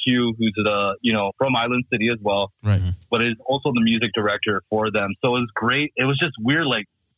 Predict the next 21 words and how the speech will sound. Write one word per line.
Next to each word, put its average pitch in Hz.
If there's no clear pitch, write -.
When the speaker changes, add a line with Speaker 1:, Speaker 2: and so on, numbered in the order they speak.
Speaker 1:
within 131
the 117
short 147
amount 123
of -
time 117
that 113
we've 98
been 104
out 117
here, 135
I 127
met 117
Q 117
earlier 123
'cause 107
we 110
did 113
Hoffa, 107
uh, 90
Hoffa 101